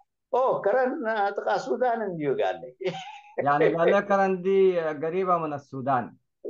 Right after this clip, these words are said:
Speaker 1: السودان واحد كخايف قربايا، قلت له، يعني، مساكين ما يعرفوا، يعني. يعني،
Speaker 2: أنت
Speaker 1: عدم
Speaker 2: مشيته، ما شرحت له،
Speaker 1: وجود
Speaker 2: أنت مشيته، يعني، خلاص، طالما ما
Speaker 1: لا، لا، لا،
Speaker 2: يعرف.
Speaker 1: لا، وريت، وريته، وريته، ضحكت، لكن وريت، يعني.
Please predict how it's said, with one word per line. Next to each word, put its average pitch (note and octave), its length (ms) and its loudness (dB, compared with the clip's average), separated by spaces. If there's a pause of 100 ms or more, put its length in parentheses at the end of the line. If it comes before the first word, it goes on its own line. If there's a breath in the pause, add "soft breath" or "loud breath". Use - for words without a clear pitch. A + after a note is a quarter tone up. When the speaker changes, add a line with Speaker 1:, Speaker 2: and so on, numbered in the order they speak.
(160)
Speaker 1:
السودان G#3 680 6
واحد E3 280 4
كخايف D#3 460 2
قربايا، C3 680 2
قلت A2+ 260 -6
له، G2 380 -2
يعني، G#2+ 260 -2
مساكين A#3 580 -2
ما C4+ 240 0
يعرفوا، C3 480 -2
يعني. - 260 -14 (1300)
يعني، E3+ 260 0
Speaker 2:
أنت F#3 200 0
Speaker 1:
عدم - 20 2
Speaker 2:
مشيته، G3 340 0
ما G3+ 180 6
شرحت G3+ 240 2
له، G3 60 4 (280)
Speaker 1:
وجود C4+ 140 -2
Speaker 2:
أنت A#3 120 -4
مشيته، D3 680 -2
يعني، G#2 360 -6
خلاص، C3 320 -2
طالما C3+ 400 2
ما C3 100 4
Speaker 1:
لا، - 60 6
لا، G#3+ 40 4
لا، A#3 80 0 (180)
Speaker 2:
يعرف. C4 140 4
Speaker 1:
لا، B3 60 2
وريت، A#3+ 520 0
وريته، G#3 540 0
وريته، E3 500 0
ضحكت، A3+ 340 -4 (180)
لكن B2+ 240 -2
وريت، B2 560 0
يعني. - 240 -16